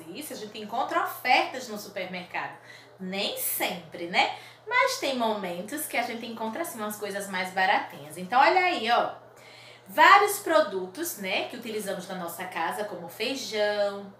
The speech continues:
arroz, biscoito, carne, alface, produtos de limpeza como sabonete, shampoo, alvejante, sabão em pó.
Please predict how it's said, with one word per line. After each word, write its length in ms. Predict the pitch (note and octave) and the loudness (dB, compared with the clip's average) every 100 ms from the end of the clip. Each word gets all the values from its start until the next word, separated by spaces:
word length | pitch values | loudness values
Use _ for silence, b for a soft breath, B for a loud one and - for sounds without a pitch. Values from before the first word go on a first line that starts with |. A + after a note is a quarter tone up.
| - | -12
arroz, 1000 | D#3 D#3 F3+ G3 F#3+ F3+ F3+ F3 - - | -10 -8 -6 -4 -2 0 -2 -4 -8 -14
biscoito, 1040 | D3+ - - F3+ F3 E3+ E3+ E3+ - D#3 - | -14 -14 -10 -6 -4 -2 -4 -6 -12 -20 -12
carne, 640 | F#3+ F3 E3+ E3+ D#3+ D3+ C#3 | -4 0 2 2 -2 -8 -14
alface, 1000 | D3+ - F#3 E3+ E3+ E3 - - D#3+ D#3+ B B B B B B - | -14 -10 0 2 2 -2 -8 -12 -14 -16 B B B B B B -4
produtos 440 | G#3 G3+ F#3+ E3+ | 0 0 0 -8
de 60 | E3+ | -10
limpeza 460 | F3+ E3+ E3+ E3+ D#3+ | -10 -6 -6 -6 -10
como 220 | D3+ - | -12 -12
sabonete, 1000 | - D#3 G3 G#3+ A#3 A3 G#3 G3 - F3 | -10 -8 -6 -4 -2 0 0 -2 -8 -10
shampoo, 880 | - F#3 G#3 A3 G#3 G3+ F#3+ F#3 F#3 - | -8 -6 -6 -8 -4 -2 -2 -4 -8 -12
alvejante, 1160 | E3 D#3+ F#3+ G#3 F#3+ G3 F#3+ F#3 F3+ F3+ F3 E3+ | -12 -10 -6 -6 -4 0 0 0 -2 -8 -8 -8
sabão 340 | - D#3+ D#3 D#3 | -10 -10 -10 -10
em 160 | G3 | -10
pó. 460 | G#3+ G3 F#3 F#3 | -4 -2 0 -2